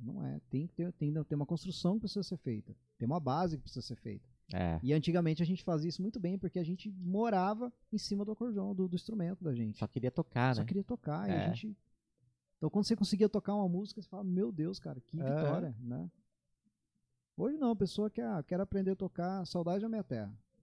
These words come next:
Speaker 1: Vai lá no YouTube, Saudade da Minha Terra, como tocar. Vai lá ver um, trocentos acordeonistas tocando, explicando passo a passo, cada um do seu jeito, né?
Speaker 2: Aham.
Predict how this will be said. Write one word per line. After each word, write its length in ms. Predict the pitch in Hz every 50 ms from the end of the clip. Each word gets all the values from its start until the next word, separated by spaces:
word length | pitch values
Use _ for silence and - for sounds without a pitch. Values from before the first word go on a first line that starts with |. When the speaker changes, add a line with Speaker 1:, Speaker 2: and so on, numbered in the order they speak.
| - 139 143
Speaker 1:
Vai 100 | 127 127
lá 100 | 147 170
no 100 | 170 156
YouTube, 320 | 151 - - 170 175 175
Saudade 260 | - 180 175 165 170 175
da 40 | 185
Minha 120 | 185 180
Terra, 240 | - - 104 101 - -
como 140 | 156 160 165
tocar. 360 | - 165 160 - - 90 - - - _ _ _ - _ _ _ _ _ _ -
Vai 100 | 135 135
lá 200 | 151 175 175 151
ver 180 | 135 143 156
um, 220 | 165 156 135 113 107 - _ _ _ _ _ _ _
trocentos 440 | - 151 139 - - 170 190 220 190
acordeonistas 560 | 185 - 175 151 147 143 143 147 - 143 131
tocando, 580 | - 139 120 - - 127 143 165 170 156 165 170
explicando 500 | 143 - - - 127 - - 139 147 135
passo 260 | 127 123 117 - 127
a 20 | 113
passo, 340 | - 123 127 151 151 -
cada 160 | - 131 123 135
um 40 | 139
do 100 | 139 131
seu 220 | - - 123 113
jeito, 400 | 104 113 135 160 180 - - 139
né? 180 | 131 135 156 160 - _ - - -
Speaker 2:
Aham. 280 | 104 104 110 113 147